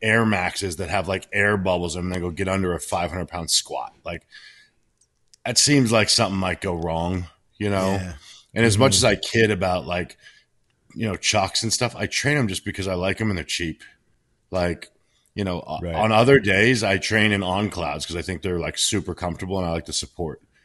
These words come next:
Speaker 1: But, like, leg and back days, I always train in, in Chucks just because I always have. I don't even know if I think it's, like, a flat foot thing. I think half of it's just 'cause I've always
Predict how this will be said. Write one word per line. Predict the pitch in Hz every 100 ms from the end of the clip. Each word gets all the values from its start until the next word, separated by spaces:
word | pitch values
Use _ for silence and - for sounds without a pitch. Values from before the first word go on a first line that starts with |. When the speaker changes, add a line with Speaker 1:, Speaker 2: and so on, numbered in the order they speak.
| _ -
Speaker 1:
But, | 90
like, | 90 69
leg | 90 104 107
and | 107
back | 90 87 92
days, | 107 107 92
I | 87
always | 85 92 90
train | - 98 92
in, | 90 87 - - - _
in | 90 85
Chucks | - 98 101 -
just | - 98 -
because | 95 95 90 78 - - - _ _
I | 98
always | 101 101 104 98 -
have. | - 101
I | -
don't | 143
even | 165 165
know |
if | 156
I | 143
think | 131 131
it's, | 120
like, | 127
a | 120
flat | - 131 -
foot | - 139
thing. | 104
I |
think | 98 95
half | 117 123
of |
it's | 113
just | - -
'cause | 101
I've | 101 -
always | - 104 113 120 113 101 -